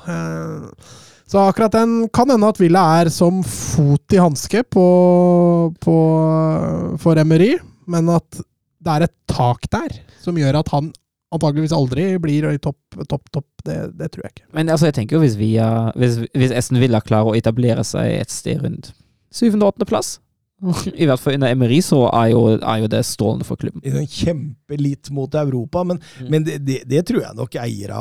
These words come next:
Speaker 3: også ønsker, og, og det er derfor Gerrard får fyken, fordi det, det, det, det er jo eiere som spytter inn mye penger her og vil opp og fram.
Speaker 1: Mm.
Speaker 3: Så det kan jo passe Emery, men,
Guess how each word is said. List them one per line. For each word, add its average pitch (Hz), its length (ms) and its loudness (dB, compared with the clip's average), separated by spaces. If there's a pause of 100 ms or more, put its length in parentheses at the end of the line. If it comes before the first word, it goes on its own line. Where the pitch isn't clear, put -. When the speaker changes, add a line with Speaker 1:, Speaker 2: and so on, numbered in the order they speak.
(200)
Speaker 3:
også 113 440 -8
ønsker, 131 640 -4
og, 131 140 2 (160)
og 123 160 -6
det 123 80 -4
er 123 80 -6
derfor 120 320 -6
Gerrard 113 420 -4
får 131 160 -6
fyken, 185 400 -4
fordi 139 300 0 (1040)
det, 156 180 -4
det, 143 160 0
det, 156 220 -2
det 151 100 0
er 131 160 0
jo 185 80 0
eiere 127 380 -2
som 151 100 -2
spytter 139 400 -4
inn 131 140 -2
mye 120 180 -2
penger 104 320 -6
her 147 160 0
og 120 140 -2
vil 117 240 -4 (340)
opp 117 160 -10
og 117 80 -4
fram. 175 220 0 (140)
Speaker 1:
Mm. 156 200 -12 (640)
Speaker 3:
Så 131 140 -8
det 170 160 0
kan 170 160 0
jo 135 100 2
passe 135 320 -4
Emery, 123 300 -2
men, 156 160 -2